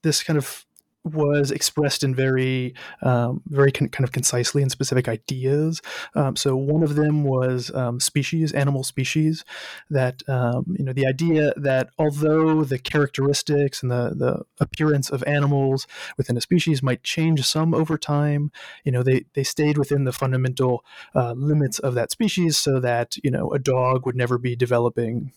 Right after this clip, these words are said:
flippers or, uh, you know, some kind of, uh, some kind of wild breathing apparatus, you know, out of its back,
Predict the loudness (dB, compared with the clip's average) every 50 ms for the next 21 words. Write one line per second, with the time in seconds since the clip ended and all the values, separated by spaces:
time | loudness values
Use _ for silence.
0 | _ _ -8 -6 0 2 2 2 2 2 0 0 0 0 -2 -4 -6 -10 -20 -20
1 | -20 -20 -20 _ -6 -4 -2 0 0 0 0 0 -2 -2 -4 -4 -4 -4 -4 -4
2 | -6 -8 -14 _ -18 -12 -10 -8 -8 -8 -8 -6 -4 -4 0 0 0 0 0 -2
3 | -2 -2 0 -2 -2 -4 -8 -6 -4 -2 -2 -2 -2 -4 -6 -8 -12 _ _ _
4 | _ _ _ _ _ _ _ _ _ _ _ _ _ _ _ _ _ _ -8 -8
5 | -4 -2 -2 -2 0 0 0 0 2 2 2 0 0 -2 -2 0 0 0 0 -2
6 | -2 -4 -4 -2 0 0 0 0 0 0 -2 -4 -6 -4 -4 -2 0 0 0 0
7 | 0 0 0 -2 -2 -2 2 2 2 2 0 -4 -14 -18